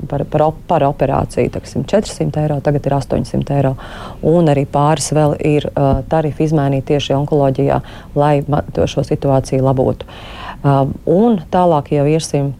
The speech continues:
soli pa solim, bet, protams, atbilstoši tam, kāds ir finansējums, jo tarifs jau ir tikai tad uzskaitījums, tikai tad, ā, tā ir tikai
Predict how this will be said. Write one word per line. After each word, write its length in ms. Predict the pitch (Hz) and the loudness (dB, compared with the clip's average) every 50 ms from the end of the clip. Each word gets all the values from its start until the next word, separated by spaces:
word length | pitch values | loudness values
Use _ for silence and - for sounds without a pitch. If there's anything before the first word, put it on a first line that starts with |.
| - - - - | -10 -12 -10 -10
soli 380 | 156 - - 156 160 156 135 - | -6 -2 0 2 2 2 0 0
pa 80 | 143 | -4
solim, 400 | - - - 185 196 202 180 156 | -4 0 2 2 4 4 2 2
bet, 80 | 139 135 - | 0 -2 0
protams, 340 | - 160 - - 147 123 - | -2 -2 0 0 -2 -2 0
atbilstoši 600 | 156 151 143 139 131 131 - - 131 127 - - - | 0 0 0 0 0 -2 0 0 0 0 0 0 0
tam, 160 | 156 147 135 | 0 0 0
kāds 240 | - 147 143 - - | 0 -2 -2 -4 -4
ir 80 | - | 0
finansējums, 640 | - 175 160 135 139 139 - - 143 143 131 - - | 0 2 2 0 -2 -4 -4 -4 -4 -4 -4 -4 -4
jo 220 | 131 139 135 139 139 139 - - - | -2 0 2 2 2 0 -2 -2 -2
tarifs 320 | 156 147 143 147 - - - | 0 0 0 0 -4 -2 -2
jau 80 | 151 143 | 0 0
ir 80 | - | 0
tikai 240 | - 147 - 147 139 - | -2 0 0 0 0 0
tad 100 | 143 131 143 | 0 0 -2
uzskaitījums, 680 | 160 156 - - 165 151 143 147 151 147 143 139 - - - - - - - - | -2 -2 -2 0 0 0 0 0 0 0 0 -2 -4 -8 -14 -16 -16 -16 -10 -6
tikai 240 | - 139 - 139 135 - | -4 -2 0 0 2 2
tad, 240 | - 160 160 156 - - - - - - - - | 2 2 2 0 -2 -6 -12 -16 -16 -18 -8 -2
ā, 160 | - 143 139 139 139 139 139 143 139 135 123 | 0 2 4 4 4 4 4 4 2 2 2
tā 160 | - 143 135 | 2 2 2
ir 80 | 135 - - | 2 0 -2
tikai 160 | - 139 139 | -2 -2 -4